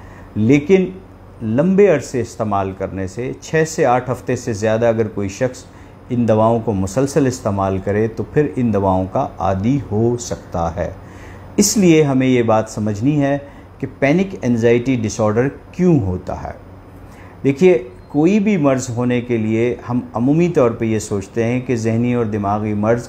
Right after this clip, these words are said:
आसपास के हालात और वाक़यात की वजह से होते हैं। किसी हद तक ये बात ठीक है क्योंकि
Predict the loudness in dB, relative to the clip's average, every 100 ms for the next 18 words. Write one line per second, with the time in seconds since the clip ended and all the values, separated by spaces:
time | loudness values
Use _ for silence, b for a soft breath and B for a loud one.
0 | -2 -2 0 2 2 2 -2 0 2 2
1 | 2 0 0 0 0 0 0 0 -2 -2
2 | -2 -2 -2 -2 -4 -4 -4 -4 -6 -6
3 | -8 -10 B B B B -2 0 4 4
4 | 4 0 0 2 2 2 0 -4 0 0
5 | 2 2 2 0 -2